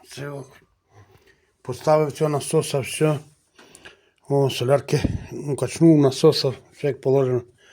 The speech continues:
Давай заводити. Заводив, заводив, заводив, заводив. Так і не завівся. То взяв, поїхав вчора, он докупив нового насоса. <clears throat>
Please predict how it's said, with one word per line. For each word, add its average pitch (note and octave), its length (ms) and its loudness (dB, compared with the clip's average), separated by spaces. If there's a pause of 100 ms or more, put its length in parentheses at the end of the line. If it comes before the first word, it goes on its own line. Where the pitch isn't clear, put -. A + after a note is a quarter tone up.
(560)
Давай C3+ 260 2
заводити. A#2 420 -4
Заводив, E3 440 4
заводив, C3+ 380 0
заводив, C#3 320 4
заводив. A2+ 500 0
Так E3 200 2
і C#3 40 -2
не B2+ 120 2
завівся. A2 520 -4 (1080)
То - 160 -4
взяв, B2 440 2 (560)
поїхав B2 300 -4
вчора, A#2+ 340 -6 (800)
он A#2+ 60 -10
докупив A#2 420 -2
нового A#2+ 260 -2
насоса. B2 520 -4
<clears throat> - 60 -20